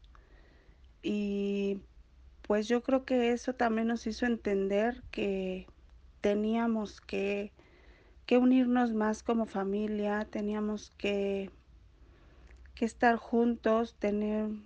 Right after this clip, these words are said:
teníamos que valorarnos y valorar lo que tenemos. Ahora,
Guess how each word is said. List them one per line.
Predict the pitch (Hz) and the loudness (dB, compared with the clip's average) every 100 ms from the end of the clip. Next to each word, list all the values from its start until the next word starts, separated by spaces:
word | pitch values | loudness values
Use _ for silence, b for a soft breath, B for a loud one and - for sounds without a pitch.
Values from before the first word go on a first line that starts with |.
| b b b - | b b b -18
teníamos | - 220 240 247 - | -6 -2 0 0 0
que | 233 | 0
valorarnos | 220 220 208 196 202 214 226 269 - - b b b b b - | 2 4 4 4 2 0 -2 -4 -6 -20 b b b b b -4
y | 214 | 0
valorar | 208 208 208 208 220 | 4 4 4 4 4
lo | 226 | 2
que | 226 226 | -2 -4
tenemos. | 202 202 214 202 - - - - - - - - - - - - - - B B B B B B B B B B B - | -2 -2 -2 -4 -8 -18 -20 -20 -20 -20 -20 -20 -20 -18 -16 -14 -12 -12 B B B B B B B B B B B -2
Ahora, | 214 214 220 233 233 233 226 208 | 2 4 4 4 6 4 4 0